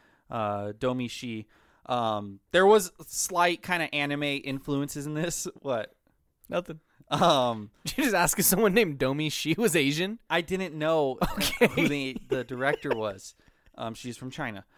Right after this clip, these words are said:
Speaker 2: Okay.
Speaker 1: Um, she actually also directed Bao, the, uh, short film
Speaker 2: Great short.
Speaker 1: where Miko audibly said something out loud in the theater, I remember, that made us all laugh. I don't remember exactly what he said.
Speaker 2: Did he?
Speaker 1: Yeah, during that, because it was in, before Incredibles two, I believe.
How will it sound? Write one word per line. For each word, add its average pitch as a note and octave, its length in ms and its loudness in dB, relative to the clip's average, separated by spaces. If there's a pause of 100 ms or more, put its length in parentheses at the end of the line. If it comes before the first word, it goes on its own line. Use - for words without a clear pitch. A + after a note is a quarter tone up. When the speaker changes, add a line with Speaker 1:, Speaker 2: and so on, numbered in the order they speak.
(140)
Speaker 2:
Okay. - 200 -6
Speaker 1:
Um, A#2+ 280 -4
she F3 180 0
actually F3+ 460 2
also F3 240 4
directed E3+ 340 -2
Bao, E3 320 2 (1000)
the, C3 180 -8
uh, A2+ 180 -2
short D3 340 -2
film G#2 240 -6
Speaker 2:
Great D3+ 260 2
short. G3 320 0 (140)
Speaker 1:
where B2+ 200 -2
Miko B2+ 520 -6 (320)
audibly D#3 300 0
said D3 220 -4
something C#3 320 -6
out A#2 140 -2
loud A2 300 0 (380)
in C3 140 -8
the A#2 80 -8
theater, A2 340 -8
I G2+ 60 -6
remember, G#2 340 -10
that G2+ 160 -10
made G#2 140 -12
us G#2 120 -14
all G2+ 120 -10
laugh. G2+ 280 -12
I G#2+ 60 -6
don't G#2 200 -10
remember G2+ 280 -16
exactly G2+ 380 -14
what G2+ 100 -14
he G2+ 60 -16
said. G2 240 -14 (260)
Speaker 2:
Did A#2+ 160 -2
he? A#3 240 0
Speaker 1:
Yeah, G#2 340 -6
during B2 260 -2
that, G#2+ 220 -6
because B2 280 -14
it B2+ 40 -8
was A#2+ 140 -10
in, B2 60 -10
before C3 360 -6
Incredibles A#2+ 380 -10
two, A#2+ 220 -8
I G#2 60 -4
believe. G2 380 -14